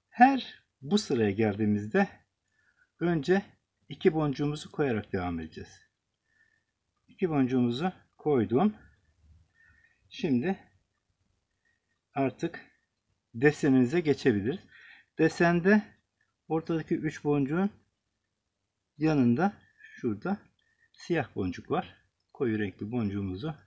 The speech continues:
koyuyoruz. Bu peyote aslında.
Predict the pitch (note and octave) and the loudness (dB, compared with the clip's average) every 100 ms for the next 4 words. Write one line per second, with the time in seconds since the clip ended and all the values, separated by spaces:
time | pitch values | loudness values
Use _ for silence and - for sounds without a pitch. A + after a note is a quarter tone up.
0 | _ _ _ _ _ - A#2 G#2+ C3+ F#3 | _ _ _ _ _ -6 -2 0 0 -2
1 | - - _ _ _ _ _ _ _ _ | -4 -16 _ _ _ _ _ _ _ _
2 | _ _ _ _ _ - G3+ G3 _ _ | _ _ _ _ _ 0 0 0 _ _
3 | _ _ _ - G3+ C#3+ - F#2 - _ | _ _ _ 2 2 2 0 -4 -6 _
4 | B2 - - G#2+ F#2+ F3 - | -10 -10 -6 -4 -2 -4 -6